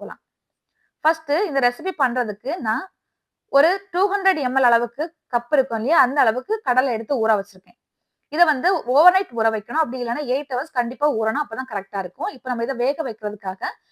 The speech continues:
குக்கர்ல ஆட் பண்ணிக்கலாம். குக்கர்ல ஆட் பண்ணிட்டு தேவையான அளவுக்கு தண்ணி வச்சுக்கோங்க. தண்ணி வந்து ஓரளவுக்கு வச்சுக்கோங்க, ரொம்ப அதிகமா வைக்க வேண்டாம். ஏன்னா நம்ம இந்த தண்ணியை வந்து இந்த மசாலாவுக்கு யூஸ் பண்ண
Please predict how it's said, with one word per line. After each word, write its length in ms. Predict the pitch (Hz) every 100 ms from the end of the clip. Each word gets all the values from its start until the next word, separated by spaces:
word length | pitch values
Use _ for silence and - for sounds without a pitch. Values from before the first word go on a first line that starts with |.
| _ _ -
குக்கர்ல 360 | 359 370 349
ஆட் 120 | 247 -
பண்ணிக்கலாம். 360 | 220 208 277 359
குக்கர்ல 320 | 277 - 339 247
ஆட் 120 | 240
பண்ணிட்டு 280 | 226 226 302 -
தேவையான 300 | 262 294 269
அளவுக்கு 200 | 262 269
தண்ணி 180 | 226 240 277
வச்சுக்கோங்க. 400 | - 220 233 359 277
தண்ணி 220 | 247 320
வந்து 140 | 269 311 254
ஓரளவுக்கு 360 | 240 247 269 214
வச்சுக்கோங்க, 420 | - 202 202 277 494 _ _ -
ரொம்ப 160 | 277 320 302
அதிகமா 300 | 262 277 277 220
வைக்க 180 | 220 214
வேண்டாம். 340 | 202 196 359 381 247
ஏன்னா 160 | 247 277 320
நம்ம 140 | 269
இந்த 100 | 277 262
தண்ணியை 360 | 247 302 349 247
வந்து 180 | 220 254 339
இந்த 100 | 254 233
மசாலாவுக்கு 480 | 226 247 233 254 233
யூஸ் 160 | 240
பண்ண 140 | 233